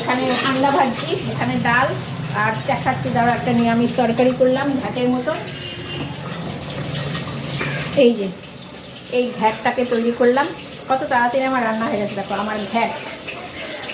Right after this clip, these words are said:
এটাকে তৈরি করলাম। আমি খুব ভালো খাই পাঁচ মিশালি সবজি। এটা করলাম, ওদিকে ভাত, ভাতটা হবে। দ-, পাক্কা দশটা বাজতে দশে আমাকে বেরিয়ে যেতে হবে, পোস্ট অফিস যাবো।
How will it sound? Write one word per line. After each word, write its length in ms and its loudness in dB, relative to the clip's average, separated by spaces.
এটাকে 260 2
তৈরি 180 4
করলাম। 200 2
আমি 140 2
খুব 160 4
ভালো 220 2
খাই 180 2
পাঁচ 220 2
মিশালি 360 0
সবজি। 300 -2
এটা 160 6
করলাম, 340 6
ওদিকে 240 -4
ভাত, 220 4
ভাতটা 440 0
হবে। 200 4
দ-, 160 0
পাক্কা 320 2
দশটা 320 0
বাজতে 300 2
দশে 260 0
আমাকে 240 0
বেরিয়ে 260 4
যেতে 200 0
হবে, 140 0
পোস্ট 240 -2
অফিস 180 -2
যাবো। 160 4